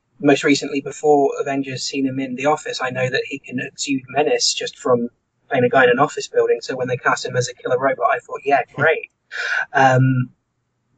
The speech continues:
Speaker 1: but it was moments where he's, like, having one of his rants and he suddenly forgets the word children, or when he attacks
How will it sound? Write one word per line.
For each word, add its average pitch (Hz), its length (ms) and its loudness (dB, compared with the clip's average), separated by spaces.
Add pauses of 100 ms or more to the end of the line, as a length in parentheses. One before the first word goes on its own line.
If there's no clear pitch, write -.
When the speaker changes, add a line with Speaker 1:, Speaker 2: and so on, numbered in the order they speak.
(140)
Speaker 1:
but 165 240 4
it - 140 -2
was 165 240 0
moments 190 480 2
where 170 220 4
he's, 151 840 -14 (500)
like, 123 180 -2
having 170 300 0
one 156 100 0
of 143 80 -2
his 139 140 2
rants 151 600 0
and 135 200 -8
he 135 200 -16
suddenly 139 340 -4
forgets - 720 -6 (320)
the 143 60 -6
word 135 340 4
children, 131 440 -2 (320)
or 123 380 -2 (320)
when 143 180 4
he 139 160 6
attacks - 720 -6